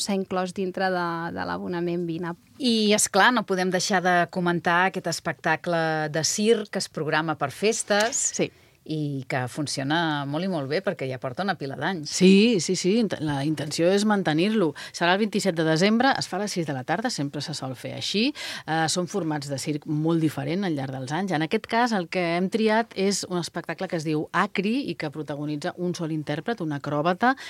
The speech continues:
Speaker 3: que és en Manel Rosés, que és membre d'un col·lectiu de circ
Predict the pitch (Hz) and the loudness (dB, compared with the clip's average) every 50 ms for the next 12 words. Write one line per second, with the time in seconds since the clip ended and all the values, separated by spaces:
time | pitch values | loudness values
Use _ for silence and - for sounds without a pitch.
0 | - - - 220 170 156 160 156 147 151 160 160 175 185 160 160 156 139 160 190 | -16 -12 -8 -6 -2 -2 0 0 0 0 0 0 0 0 0 -2 -2 2 2 4
1 | 208 208 196 - - 185 170 151 165 165 170 170 175 180 196 208 208 - - - | 4 4 2 0 -2 -2 -2 -2 -2 -2 0 0 0 0 0 -2 -2 -4 -12 -14
2 | - - - 151 156 165 170 170 175 175 170 165 160 160 151 151 143 143 151 120 | -14 -10 -6 -2 0 2 2 4 4 4 4 4 4 4 4 2 2 2 0 0
3 | 170 165 156 - 190 180 165 - - - 190 190 175 170 160 - - 190 190 196 | 0 -2 0 2 2 2 2 0 2 2 4 4 4 4 2 2 2 2 0 0
4 | 196 - | 0 -6